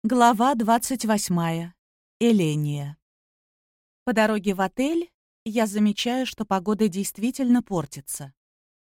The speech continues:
Небо затягивают грозовые тучи, мрачные и тяжёлые, и где-то вдалеке звучат отголоски грома. "Значит, это всё-таки правда", бормочу негромко, и Хорас безошибочно угадывает, что я имею в виду.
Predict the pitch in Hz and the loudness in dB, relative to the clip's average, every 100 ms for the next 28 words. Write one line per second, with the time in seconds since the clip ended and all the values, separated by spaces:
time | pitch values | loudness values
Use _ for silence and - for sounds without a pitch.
0 | _ _ _ - 277 277 208 202 190 208 | _ _ _ 2 4 4 2 0 0 -2
1 | 185 180 180 156 180 170 175 170 165 - | -2 -2 -4 -4 -4 -2 -2 -2 -6 -4
2 | 269 262 233 220 _ _ - 226 208 202 | -4 -4 -6 -8 _ _ 0 2 2 0
3 | - 202 196 202 - 180 196 196 180 180 | -2 -4 -4 -10 -10 -8 -4 -4 -4 -6
4 | 180 _ _ _ _ - 240 202 240 214 | -12 _ _ _ _ -6 -4 0 0 0
5 | 185 190 196 196 - 277 214 185 - 208 | -2 0 0 0 -2 -2 -2 -6 -4 -4
6 | 208 185 180 170 180 - - 160 165 156 | -2 -4 -2 -2 -2 -4 -8 -6 -4 -2
7 | 139 131 - _ _ _ _ _ _ _ | -4 -10 -14 _ _ _ _ _ _ _
8 | _ _ _ _ _ - 226 233 240 254 | _ _ _ _ _ -10 -2 0 0 -4
9 | 240 240 247 - 262 254 - 269 262 240 | -4 -4 -4 -4 -6 -6 -6 -8 -4 -2
10 | 180 143 147 143 _ _ _ _ _ - | -2 -4 -12 -12 _ _ _ _ _ -6
11 | 196 190 190 - 180 175 170 226 285 269 | -2 -2 -2 -2 -2 -2 -2 2 2 2
12 | 233 - _ _ _ - 220 - 262 254 | -2 -6 _ _ _ -12 -12 -2 0 0
13 | - 208 202 208 - 208 - 208 190 180 | -2 -2 0 -2 -2 -6 -2 -2 -2 0
14 | 247 247 208 202 - 214 208 202 190 190 | 0 0 -2 -4 -4 -4 -2 -2 -2 -4
15 | 190 190 196 185 160 139 | -4 -4 -2 -2 -4 -6